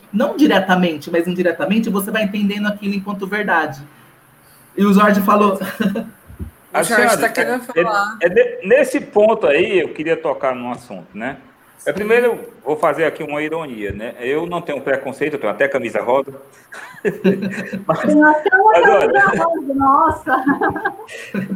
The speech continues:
Speaker 3: né, a história do Bolsonaro, não,
Speaker 2: Ah.
Speaker 3: não tenho preconceito, eu tenho até um parente negro, oh, meu Deus. Mas, assim, o fato, ó, é que eu tenho um amigo, Flávio,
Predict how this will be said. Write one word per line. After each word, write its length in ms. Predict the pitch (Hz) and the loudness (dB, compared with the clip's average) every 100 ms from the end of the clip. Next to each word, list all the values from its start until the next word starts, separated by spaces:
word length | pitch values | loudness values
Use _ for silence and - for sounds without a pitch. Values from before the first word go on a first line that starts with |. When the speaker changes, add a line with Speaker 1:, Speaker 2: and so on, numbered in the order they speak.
| - - - - | -10 -14 -20 -10
Speaker 3:
né, 160 | 196 247 | 0 4
a 60 | 190 | 4
história 280 | 165 185 170 | 4 2 2
do 100 | 165 | 0
Bolsonaro, 500 | 160 165 165 165 160 | 0 -2 2 0 0
não, 120 | 180 247 | -2 -2
Speaker 2:
Ah. 40 | |
Speaker 3:
não 180 | 247 262 | -2 0
tenho 120 | 269 | 0
preconceito, 420 | 269 262 - 247 214 | 0 0 -2 0 0
eu 80 | |
tenho 140 | 233 214 | 4 2
até 200 | 202 220 | 2 0
um 80 | 247 | 2
parente 420 | 254 240 262 254 | 2 2 0 -2
negro, 560 | 226 185 165 160 196 151 | 2 2 2 0 0 0
oh, 60 | |
meu 140 | 139 127 | -2 -6
Deus. 280 | 123 113 - - _ _ _ - | -8 -12 -16 -20 _ _ _ -12
Mas, 180 | 147 185 196 | -2 -2 -2
assim, 220 | 196 151 | -8 -6
o 140 | 175 180 | -2 -2
fato, 460 | - 190 180 - | 2 4 4 2
ó, 120 | 110 87 - _ _ - | -2 -2 -12 _ _ -8
é 80 | 123 | -4
que 80 | 175 | -4
eu 40 | |
tenho 160 | 175 180 | -4 -4
um 100 | 160 | -6
amigo, 360 | 131 165 135 | -6 -6 -8
Flávio, 560 | 113 123 127 139 - - | -12 -8 -4 -2 -4 -10